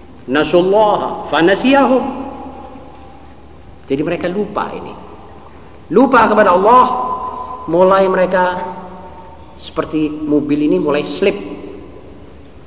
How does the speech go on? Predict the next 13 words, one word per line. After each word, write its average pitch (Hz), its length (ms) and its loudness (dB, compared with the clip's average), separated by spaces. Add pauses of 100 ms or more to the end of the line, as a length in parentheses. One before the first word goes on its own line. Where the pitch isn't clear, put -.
(520)
Dan 117 240 -6
akhirnya 143 400 -8
sampai 143 480 -8
hancur. 143 480 -10 (2250)
Umatnya 131 640 -8 (320)
yang 85 160 -12
hancur. 87 400 -14 (800)
Berhasillah 165 680 -2 (840)
kebudayaan 120 640 -4
barat 107 280 -4 (1200)
memainkan 123 800 -4 (240)
umat 107 560 -8
Islam 120 640 -6